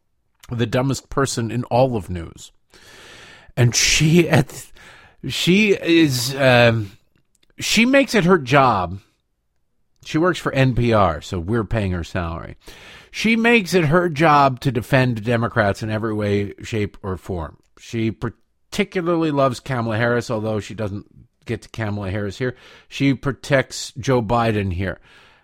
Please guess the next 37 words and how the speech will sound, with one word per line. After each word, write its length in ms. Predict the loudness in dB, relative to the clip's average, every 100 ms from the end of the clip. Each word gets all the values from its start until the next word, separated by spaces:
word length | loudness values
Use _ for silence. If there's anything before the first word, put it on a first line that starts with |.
| _ _ _ -4
And 140 | 2
at 120 | 2 4
the 140 | 4
end, 200 | 4 4
she 100 | 0
says 220 | 0 2
one 100 | 2
of 80 | 0
the 60 | 0
dumbest 480 | 2 4 2 0
things. 560 | -2 0 -2 -6 -10 -14 _
It, 200 | -10 -6
it's 180 | -4 -2
your, 140 | -2 -2 -6 -12
when 420 | -10 -6 -2 2
I 60 | 2
was 140 | 0
a 40 | -4
kid, 500 | 0 2 2 -2 -10
it 100 | -6
was 160 | -6 -4
always 360 | -2 -2 -2
like, 220 | -4 -4
"No, 300 | -4 -2 -2
duh." 480 | -2 0 2 2 0 -4 _ _
It 120 | -10 -6
was 240 | -4 -4
a, 160 | -8 -8
a 160 | -8 -8 -12 -12
polite, 420 | -8 -6 -6 -8
a 80 | -8
kid 240 | -4 -4
way 160 | -4 -6
of 100 | -4
saying 280 | -4 -4
"no 160 | -4 -6
S." 440 | -6 -6 -8 -12